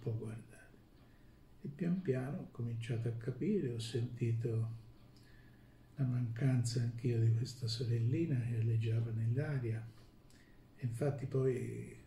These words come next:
sempre presente in me, fino a dedicargli delle piccole poesie che sono presenti nel libro. E questo fatto che mio padre non parlasse, insomma, credo abbia influito molto, perché il non detto a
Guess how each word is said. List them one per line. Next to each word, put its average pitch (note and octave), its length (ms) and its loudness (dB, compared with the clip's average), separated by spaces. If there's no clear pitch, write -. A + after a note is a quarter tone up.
sempre A#2 400 -2
presente C3+ 580 2
in C3 120 0
me, D3 140 2
fino A#2 260 -2
a A2+ 280 2
dedicargli A#2 840 2
delle A2 560 0
piccole A2 380 -2
poesie C3 460 6
che A2+ 80 2
sono A2+ 280 0
presenti A2+ 580 2
nel A2 240 0
libro. G#2 360 -10
E - 960 -2
questo C#3+ 240 2
fatto C#3 320 4
che C3+ 60 6
mio C#3 140 4
padre C3 340 4
non B2 180 2
parlasse, C3+ 680 0
insomma, - 380 -8
credo C3+ 320 4
abbia B2+ 260 -2
influito B2 560 2
molto, A#2 420 2
perché A2+ 280 -2
il A#2 80 2
non B2 240 0
detto B2+ 460 2
a A#2 40 -12